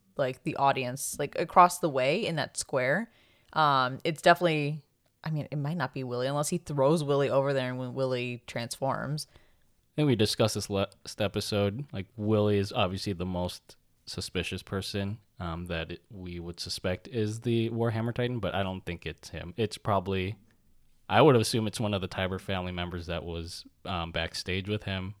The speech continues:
Speaker 2: Or if you were saying that he was across the, uh, across the audience, maybe they were just waiting, waiting patiently for the right moment.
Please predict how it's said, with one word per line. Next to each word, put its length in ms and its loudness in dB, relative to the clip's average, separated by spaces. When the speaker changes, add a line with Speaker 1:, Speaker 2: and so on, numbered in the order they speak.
Speaker 2:
Or 180 4
if 140 -4
you 100 -4
were 80 -2
saying 280 -2
that 180 -2
he 120 -14
was 120 -12
across 400 -4
the, 200 -8
uh, 260 -2
across 300 -2
the 140 -2
audience, 600 0
maybe 720 -6
they 140 -4
were 140 -6
just 180 -8
waiting, 640 -4
waiting 300 -6
patiently 600 -10
for 140 -12
the 100 -6
right 180 -8
moment. 460 -12